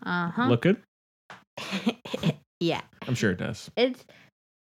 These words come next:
Speaker 1: yeah, it's nice. It's like those, uh, jogging pants that you can rip off.
Speaker 2: Okay.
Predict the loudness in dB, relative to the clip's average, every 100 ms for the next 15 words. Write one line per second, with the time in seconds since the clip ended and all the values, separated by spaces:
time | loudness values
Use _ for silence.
0 | _ -20 -2 4 4 4 4 8 8 8
1 | 4 0 2 2 4 6 6 6 0 2
2 | 4 2 -2 -16 _ 0 2 2 -2 -8
3 | _ _ _ _ _ -4 6 8 8 4
4 | -2 -2 -2 -2 -2 -2 -4 -2 6 6
5 | 6 2 2 -6 -10 -20 _ _ _ _
6 | _ _ _ _ _ _ _ -6 -2 0
7 | 0